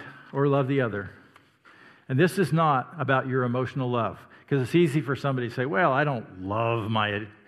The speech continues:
my, my material wealth. I don't love my money." Well, this is not about your emotional thoughts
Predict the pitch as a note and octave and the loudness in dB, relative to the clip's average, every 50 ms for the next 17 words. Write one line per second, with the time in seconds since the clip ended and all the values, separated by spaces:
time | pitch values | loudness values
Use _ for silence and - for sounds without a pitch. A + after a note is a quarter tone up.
0 | - - _ _ _ _ _ _ _ _ _ _ - A2 G#2+ G#2+ G#2+ G#2 G#2+ G#2+ | -20 -20 _ _ _ _ _ _ _ _ _ _ -8 -6 -4 -4 -4 -4 -6 -6
1 | - - - - _ _ _ _ _ _ _ - - - _ - B2 A2 G#2 G#2+ | -8 -12 -18 -20 _ _ _ _ _ _ _ -20 -20 -18 _ -8 -4 -4 -4 -4
2 | G#2+ G#2 - - - _ _ _ _ _ _ _ _ _ _ _ _ _ _ B2+ | -6 -8 -12 -18 -20 _ _ _ _ _ _ _ _ _ _ _ _ _ _ -10
3 | - - - D3+ C#3 C#3 C3+ B2 G#2+ A2 A2+ A#2 C#3 C3+ - - E3+ G#3+ G#3 F3 | -4 0 2 4 4 4 2 0 0 0 0 0 0 -2 0 2 4 4 4 4
4 | C#3+ B2 A2+ - - - G#2 G2 A2+ A#2+ C3 C#3 C#3 C3+ C3 B2+ B2+ A#2+ G#2+ - | 2 0 -4 -8 -14 -12 -6 -2 0 2 4 6 6 4 4 2 0 -2 -6 -8
5 | - G#2 G#2+ A2 A#2 A#2 A2 G#2+ G#2+ A2 A2+ A2+ B2+ D3+ D#3 C#3 - - - - | -8 -4 -2 0 0 0 0 0 0 0 0 0 0 -2 -2 -4 -6 -14 -20 -20
6 | - _ - - - - - _ _ - D#3 G3 G#3 G3 A3+ A3 F3 D#3+ F#3 F#3+ | -20 _ -20 -20 -20 -20 -20 _ _ 2 4 6 4 4 2 0 2 4 4 4
7 | G3 F#3+ F3+ D#3 D#3 D3 C#3 C#3+ C#3 C#3+ C3+ B2 - - - - - _ - C3 | 4 4 4 2 2 2 2 2 0 0 0 0 -2 -10 -18 -20 -20 _ -4 0
8 | C3+ C3 B2+ B2+ C3+ C#3+ D3+ E3 D3+ - - D#3 D3 C#3+ C#3 D3 - - - C#3 | 2 4 4 6 6 6 6 6 4 2 -2 -2 -2 -2 -2 -2 -6 -4 -2 0
9 | C3 A#2+ G#2 - - - - | 0 0 0 -2 -4 -10 -16